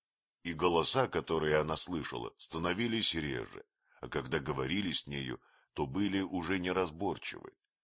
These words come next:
и она не совсем понимала их.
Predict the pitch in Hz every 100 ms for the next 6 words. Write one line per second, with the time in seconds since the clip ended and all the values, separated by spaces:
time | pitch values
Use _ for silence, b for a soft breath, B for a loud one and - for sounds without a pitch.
0 | _ - 82 87 95 123 120 120 - 110
1 | - - 135 139 123 117 110 104 101 90
2 | 65 53 58 53 - -